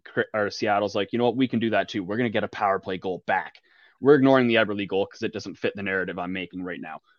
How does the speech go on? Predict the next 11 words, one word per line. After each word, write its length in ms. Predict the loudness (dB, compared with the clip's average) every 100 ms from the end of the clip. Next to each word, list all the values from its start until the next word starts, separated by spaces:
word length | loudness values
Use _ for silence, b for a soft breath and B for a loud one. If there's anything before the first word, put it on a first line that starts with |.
| _
But 100 | 2
then 160 | 4 4
Columbus 640 | 2 4 8 8 8 4
<laughs> 0 |
scores 600 | 2 -4 -2 6 6 8
a 80 | 0
goal 380 | 0 0 0 -2 b b 2
on 180 | 2 2
a 60 |
face-off 680 | -2 2 4 4 4 4 4
win 340 | 0 -2 -2